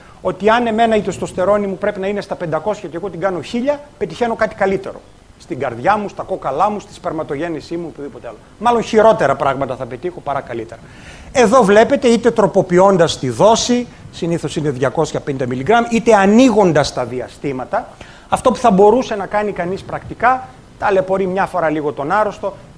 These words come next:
την πρώτη φορά που θα του ξεκινήσει την ένεση, να του μετρήσει την πρώτη, τη δεύτερη και την τρίτη εβδομάδα. Δηλαδή, στο ζενήθ, αν θέλετε,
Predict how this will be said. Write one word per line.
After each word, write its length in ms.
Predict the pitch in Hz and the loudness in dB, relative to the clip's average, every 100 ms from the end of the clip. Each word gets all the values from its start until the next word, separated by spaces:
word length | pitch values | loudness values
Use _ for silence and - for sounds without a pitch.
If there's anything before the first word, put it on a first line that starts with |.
| - | -12
την 220 | 190 165 | -8 -6
πρώτη 380 | - 208 226 208 | 2 4 4 0
φορά 440 | - 185 170 185 180 | -8 -2 2 2 2
που 60 | |
θα 80 | 165 | -2
του 100 | 123 | -14
ξεκινήσει 500 | - 127 151 165 165 | -12 -12 -8 -8 -8
την 140 | 156 | -6
ένεση, 280 | 190 220 - | -6 -6 -6
να 60 | 202 | -10
του 100 | 180 | -6
μετρήσει 460 | 170 220 220 226 202 - - - | -4 0 0 0 -4 -8 -20 -6
την 160 | 190 143 | -2 2
πρώτη, 340 | 202 226 226 | 6 4 2
τη 160 | 180 175 | 2 4
δεύτερη 360 | 220 220 214 | 6 4 2
και 100 | 214 | 2
την 140 | 170 165 | 0 2
τρίτη 200 | 208 196 | 2 2
εβδομάδα. 480 | 175 175 175 165 | 2 2 4 4
Δηλαδή, 400 | 156 165 170 190 - - - | 4 4 6 4 2 -14 -20
στο 280 | - - 196 | -16 -2 0
ζενήθ, 560 | 151 139 185 202 220 - | 2 4 4 6 4 2
αν 140 | 139 | -2
θέλετε, 640 | - 196 208 208 214 208 | 2 4 4 4 2 0